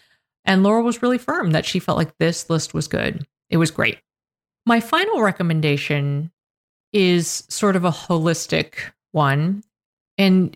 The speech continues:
it is to ease up on making everything about the college application. There are two things on my mind here.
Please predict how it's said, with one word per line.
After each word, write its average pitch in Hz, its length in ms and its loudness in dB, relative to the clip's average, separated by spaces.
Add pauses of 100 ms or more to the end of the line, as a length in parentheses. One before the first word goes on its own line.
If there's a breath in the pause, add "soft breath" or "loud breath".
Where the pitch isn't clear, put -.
(120)
it 214 140 4
is 220 200 0
to - 140 -12 (140)
ease 233 240 -2
up 196 180 -2 (160)
on 160 360 2
making 160 460 0 (140)
everything 156 720 -2
about 151 560 -2 (100)
the 160 60 -2
college 156 580 -4
application. - 800 -4 (1040)
There 214 100 2
are 208 40 2
two 269 200 0
things 214 280 2
on 170 80 2
my 160 140 2
mind 143 300 0
here. - 340 -6